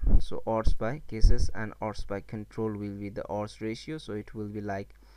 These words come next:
uh, three hundred twenty-three point five divided by twenty-three point zero three, which will be fourteen point, fourteen point one percent.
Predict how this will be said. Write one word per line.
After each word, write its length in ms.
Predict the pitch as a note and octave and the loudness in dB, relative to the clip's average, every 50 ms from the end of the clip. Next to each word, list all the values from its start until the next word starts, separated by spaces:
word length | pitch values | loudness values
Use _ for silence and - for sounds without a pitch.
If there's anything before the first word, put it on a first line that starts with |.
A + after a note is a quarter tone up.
| - - - _ _ _ _ - - | -20 -20 -20 _ _ _ _ -20 -16
uh, 140 | G2 G2 G2 | -14 -12 -12
three 240 | - - A2 G#2+ | -10 -10 -10 -8
hundred 280 | G#2 G2 G2+ G#2+ G#2 _ | -8 -8 -10 -12 -14 _
twenty-three 580 | - A2 A2 A2 A2 A#2 A2 - - - C3 C3 | -12 -12 -12 -10 -12 -12 -10 -2 0 0 0 0
point 380 | - - - G#2 G2+ G2+ G2 | -2 -8 -10 -12 -12 -12 -14
five 340 | - - G#2+ G#2+ G#2+ G2+ G2 | -14 -12 -8 -8 -8 -8 -4
divided 460 | - G#2+ G2 A2+ G#2+ G#2 G2+ G2+ - | -4 -4 -4 -4 -6 -8 -8 -8 -10
by 100 | - G#2 | -12 -14
twenty-three 640 | G2+ - G#2 G#2+ G#2 G2 - G#2+ G2 - - A2 G#2 | -12 -12 -12 -12 -12 -12 -14 -16 -8 -4 -4 -4 -4
point 420 | - - G#2 G2 G2 G2+ G2 - | -6 -12 -12 -14 -12 -14 -16 -16
zero 260 | - A2 A2 B2 B2 | -16 -12 -12 -10 -12
three, 340 | B2 - - C3+ C#3+ - - _ - _ _ _ _ _ _ | -12 -12 -12 -12 -12 -12 -16 _ -20 _ _ _ _ _ _
which 320 | - G2+ G2+ G2 - - - | -14 -12 -12 -12 -12 -14 -14
will 180 | G2 G2 F#2+ | -12 -12 -12
be 220 | F2+ - - E2 - - - - - - - - - - - - - - - - _ _ | -12 -14 -16 -16 -16 -20 -16 -12 -12 -12 -12 -12 -16 -18 -20 -20 -20 -20 -20 -20 _ _
fourteen 580 | - - A#2 A#2+ A2+ - - A#2+ A#2 A#2 B2+ C3 - - | -16 -8 -8 -8 -8 -6 -8 -8 -8 -8 -10 -12 -12 -12
point, 340 | A#2 A2 G#2 G2+ G#2+ A#2 - - - - - - - - - - _ - | -10 -8 -8 -8 -10 -12 -14 -16 -16 -12 -12 -12 -12 -12 -18 -20 _ -18
fourteen 380 | - - A2+ - - - A2+ | -10 -10 -8 0 2 2 2
point 260 | G#2+ - A2 G#2 G#2 | 2 0 -8 -8 -8
one 220 | G2+ G#2 G2+ G2 G2+ | -8 -10 -10 -12 -12
percent. 480 | - - F#2+ F#2+ - - F#2 F2 - | -10 -12 -12 -12 -10 -12 -12 -12 -14